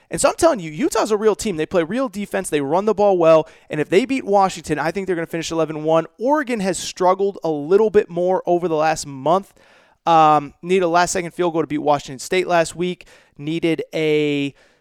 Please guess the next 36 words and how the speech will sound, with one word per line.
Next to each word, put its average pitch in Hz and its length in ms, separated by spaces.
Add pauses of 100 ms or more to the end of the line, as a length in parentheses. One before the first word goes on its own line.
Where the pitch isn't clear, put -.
(380)
uh, 147 840
you 175 100
know, 160 100
needed 170 280
a 156 80
late 175 360
victory 175 440
against 151 260
Washington 185 720
when 156 100
they 151 80
were 143 120
basically 196 500
down, 151 560
I 165 80
don't 214 100
wanna 165 120
say 151 120
the 135 140
entire 190 540
game, 135 240
but 131 120
for 151 140
most 170 340
of 160 120
the 151 60
game, 147 200
they 143 100
came 147 220
back 135 240
in 135 60
the 127 80
big 131 160
fourth 131 240
quarter 135 240
win. 196 360